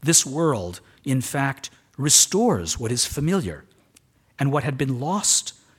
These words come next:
in the otherworldly abstractions of understanding. It lets our world be as fluid, playful, and self-contradictory as it seems. This is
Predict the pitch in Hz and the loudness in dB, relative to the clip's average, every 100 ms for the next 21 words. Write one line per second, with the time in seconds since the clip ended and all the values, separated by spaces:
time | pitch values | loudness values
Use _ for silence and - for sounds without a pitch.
0 | _ 139 123 131 156 156 143 131 139 135 | _ 0 0 0 0 2 0 0 0 0
1 | 127 120 107 - - 117 110 - 90 80 | -2 -4 -2 0 0 -2 -4 -4 -6 -6
2 | - - _ - 110 110 101 - 113 101 | -8 -8 _ -10 -6 -4 -2 -4 -4 -6
3 | 87 76 - _ _ _ _ _ - 127 | -8 -10 -16 _ _ _ _ _ -10 -6
4 | 139 208 - 147 113 113 104 92 87 82 | 0 6 6 6 2 -4 -4 -4 -8 -8
5 | 135 156 107 80 - _ - 120 - - | -4 -2 -4 -6 -14 _ -6 -2 -2 -2
6 | 156 190 98 78 - _ _ _ _ _ | 0 0 0 -4 -14 _ _ _ _ _
7 | - 160 156 - - - _ _ _ - | 2 4 4 0 -12 -16 _ _ _ -8
8 | 120 - 143 127 - 127 117 110 120 - | 0 2 2 0 -4 -4 -4 -6 -6 -6
9 | 95 82 82 _ _ _ _ _ 110 92 | -8 -8 -12 _ _ _ _ _ -10 -8
10 | - - 90 73 - - _ _ _ _ | -4 -4 -4 -8 -12 -12 _ _ _ _
11 | _ _ _ _ _ _ _ _ _ _ | _ _ _ _ _ _ _ _ _ _
12 | - - _ - 147 220 - 127 | -20 -20 _ -2 4 4 4 0